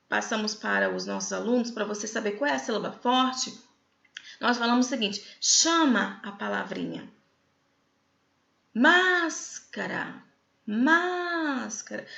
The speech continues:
Então, a palavra onde você demora, a sílaba que você demora mais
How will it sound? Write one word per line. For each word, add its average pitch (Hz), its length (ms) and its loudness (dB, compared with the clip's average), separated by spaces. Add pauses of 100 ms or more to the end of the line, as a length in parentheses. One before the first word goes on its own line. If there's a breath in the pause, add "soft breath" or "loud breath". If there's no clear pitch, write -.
(160 loud breath)
Então, 311 120 0
a 311 80 6
palavra 330 480 8
onde 370 220 0
você 320 340 -2
demora, 226 680 0 (1080 loud breath)
a 196 100 -2
sílaba 320 320 -2
que 320 100 -4
você 269 300 4
demora 220 400 2
mais 262 600 6